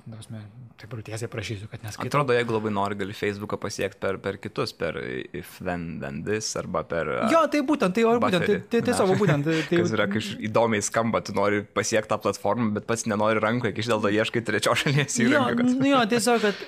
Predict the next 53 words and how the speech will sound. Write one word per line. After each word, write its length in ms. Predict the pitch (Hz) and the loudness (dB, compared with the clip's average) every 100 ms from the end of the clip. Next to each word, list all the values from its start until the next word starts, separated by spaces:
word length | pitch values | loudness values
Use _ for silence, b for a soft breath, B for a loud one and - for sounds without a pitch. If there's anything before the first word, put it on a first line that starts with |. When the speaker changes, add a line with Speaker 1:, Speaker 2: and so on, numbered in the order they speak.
| - | -4
Speaker 1:
aš 180 | 208 214 | -2 0
ma-, 160 | 240 226 | 2 2
aš 140 | 220 | 2
manau, 240 | 220 208 185 | 2 4 2
kad 140 | 175 | 0
tiesiog 320 | 151 - 156 | -2 0 0
tai 80 | 151 | 0
bus. 160 | 135 120 - | -4 -6 -4
Aš 80 | 196 | 0
nežinau, 300 | 196 175 127 | 2 2 2
dar 160 | 143 | 2
rugsėjas 440 | 143 135 - 151 131 | 0 -4 0 0 0
dar 80 | 131 | -2
neatėjo, 460 | 131 - 226 208 | -4 -6 0 0
Speaker 2:
Mhm. 40 | - | 0
Speaker 1:
bet 100 | - - B B B | -4 -12 B B B
dar 140 | 185 | 2
neperžiūrėjau 500 | 180 185 190 139 139 | 4 4 2 2 2
savo 220 | 123 147 127 | 4 2 2
tiesą 220 | 135 139 | 0 0
planų, 260 | 143 139 220 | 0 0 2
ką 140 | 214 180 | 2 2
aš 40 | 165 | 0
būtent 240 | 185 180 | 0 2
darysiu 300 | 170 190 160 | 2 2 0
su 80 | 143 | 0
Facebooku, 480 | 180 170 160 156 147 B B B B | 0 0 0 -2 -4 B B B B
bet 100 | 170 | 4
vienaip 160 | 180 | 4
ar 60 | 170 | 4
kitaip 140 | 160 151 | 2 4
tai 80 | 156 | 2
aš 140 | - | 0
tikrai 240 | 139 151 147 | -4 -2 -2
tikėtina 320 | 139 151 143 131 | 0 0 0 0
mažiau. 280 | 127 127 135 | 2 0 0
Speaker 2:
Mhm. 200 | 104 107 B B B B B - - | -2 -4 B B B B B -16 -2
Speaker 1:
Vieną 220 | 180 220 175 | 2 4 4
dalyką, 320 | 196 202 160 | 6 4 4
kur 160 | 185 175 | 4 4
aš 140 | 147 | 2
naudosiu 320 | 139 180 185 143 | 2 2 0 0
Facebooką 520 | 165 175 151 143 117 | 2 2 -2 -4 0
vis 180 | 165 196 | 2 2
dar, 240 | 131 143 240 - _ _ - | 2 0 -2 -10 _ _ 0
tai 120 | 156 | 2
yra 80 | 151 | 2
Facebooko 380 | 139 147 139 131 120 | 2 0 0 -2 0
grupės. 400 | 131 131 - - _ B B B B B B | 0 0 -4 -20 _ B B B B B B
Ir 80 | - | -10
Facebooko 480 | - 226 240 254 196 | -2 0 2 0 0
grupės, 320 | 180 226 139 | 0 2 0
beje, 380 | 120 151 143 | 2 2 2